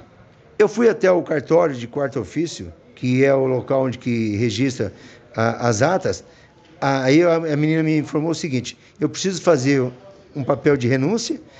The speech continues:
e essa renúncia precisa assi-, os, os diretores assinar e fazer uma ata específica pra renúncia do Teixeira. Eu tô esperando a diretoria fazer uma reunião, fazer essa ata, incluir e eu registrar essa situação.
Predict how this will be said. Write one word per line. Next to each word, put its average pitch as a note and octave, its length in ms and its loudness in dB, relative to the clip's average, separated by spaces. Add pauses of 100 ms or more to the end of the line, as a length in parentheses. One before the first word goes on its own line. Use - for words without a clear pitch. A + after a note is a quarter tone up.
(260)
e C#3 180 4
essa D#3+ 340 2
renúncia D#3 420 -2
precisa D#3 480 -2
assi-, C#3 220 -4 (280)
os, C#3 320 -2 (140)
os C#3 100 -6
diretores D3 440 2
assinar D3 500 0 (260)
e A3+ 140 0
fazer A3+ 720 2
uma G#3 460 -2
ata - 320 -6 (120)
específica A3+ 680 -4
pra G#3 160 2
renúncia F#3 480 -2 (260)
do - 60 -10
Teixeira. E3 420 0
Eu F3+ 120 0
tô C4 100 2
esperando F#3+ 640 2 (300)
a F3+ 120 0
diretoria G#3 960 2 (320)
fazer E3+ 420 0
uma E3 140 0
reunião, D#3 600 2 (300)
fazer F3 320 2
essa F3 420 0
ata, A3 280 -2
incluir G#3 800 0
e G3 120 2
eu A3+ 140 6
registrar A3 600 0
essa F#3 180 -4
situação. D#3 560 -4